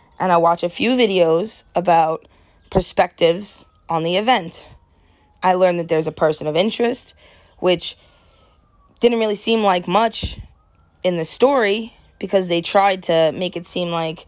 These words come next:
it's just the person they wanna talk to. I think there was the definition of person of interest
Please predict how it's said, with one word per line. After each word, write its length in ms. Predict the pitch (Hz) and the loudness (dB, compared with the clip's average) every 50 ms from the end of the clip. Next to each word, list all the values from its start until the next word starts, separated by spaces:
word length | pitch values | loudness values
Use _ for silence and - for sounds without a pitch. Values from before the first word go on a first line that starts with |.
| _ _ _ _ _ _ _ _ _ - | _ _ _ _ _ _ _ _ _ -8
it's 180 | 170 165 160 156 | -8 -8 -8 -10
just 360 | - - 180 180 - - - | -2 -2 -2 -2 -2 -2 -4
the 80 | 175 | -4
person 360 | 175 - 190 180 175 - 175 175 | 0 2 0 0 0 -2 -4 0
they 120 | 175 175 | 0 0
wanna 240 | 175 175 175 170 175 | 2 2 0 -2 0
talk 280 | - 196 196 - - - | 2 2 2 2 -2 -4
to. 200 | - 151 147 156 | -4 -2 0 0
I 80 | 160 | 0
think 220 | 170 - 202 202 208 | 0 -2 -4 -4 -2
there 120 | 196 185 | -2 -2
was 140 | 180 180 170 | -2 -2 -6
the 80 | 160 156 | -8 -10
definition 760 | 151 - - - 180 - - 170 175 190 190 - - 165 160 | -8 0 0 0 0 2 0 0 0 0 -2 -2 -4 -4 -4
of 260 | 143 151 - _ - | -4 -6 -8 _ -12
person 320 | - - 180 170 - 165 165 | -2 -2 -2 -2 0 -6 -8
of 120 | 156 - - | -8 -6 -6
interest 420 | 160 190 190 - 151 147 - | -8 -6 -6 -8 -8 -10 -10